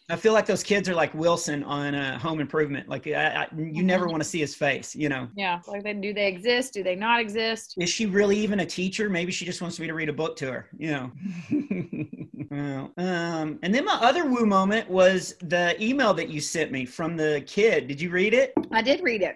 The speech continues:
Speaker 1: Okay, I'm gonna read it because it's really
Speaker 2: Okay.
Speaker 1: funny. It says, "Hello,
Speaker 2: Okay.
Speaker 1: uh, my name is Brian. I'm seventeen years old and I live in Wyoming." Um, I'm gonna leave out a couple parts that, 'cause it, <laughs> it says, "I just finished watching your latest podcast. I loved it. I've,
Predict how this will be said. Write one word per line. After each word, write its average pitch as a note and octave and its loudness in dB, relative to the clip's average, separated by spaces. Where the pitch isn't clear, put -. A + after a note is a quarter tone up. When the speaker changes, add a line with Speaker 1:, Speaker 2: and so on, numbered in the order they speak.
Speaker 1:
Okay, E3 4
I'm G#3 2
gonna B3+ 4
read G3+ 6
it C#3+ 0
because D#3 -2
it's E3 -8
really E3+ 2
Speaker 2:
Okay. - -2
Speaker 1:
funny. C#3+ -2
It B2 -18
says, E3 -6
"Hello, G#3 6
Speaker 2:
Okay. - -12
Speaker 1:
uh, B2+ 0
my F#3 4
name A#3 4
is G3 0
Brian. E3 4
I'm D#3 0
seventeen G#3+ 0
years G3+ 0
old D#3 4
and C#3+ -2
I D3+ 0
live E3+ 0
in E3+ -4
Wyoming." D#3 0
Um, C3+ -4
I'm E3+ -4
gonna F#3 0
leave D#3+ -4
out C#3 0
a C#3 -6
couple C3+ -6
parts C3 -4
that, C3+ -6
'cause C3+ -10
it, C#3+ -8
<laughs> G3 -2
it F#3 2
says, A3 8
"I G#3+ 8
just B3 0
finished A#3 2
watching G#3 2
your F#3 0
latest F#3 0
podcast. F3+ 2
I C3 -2
loved E3 2
it. F3 2
I've, D3 2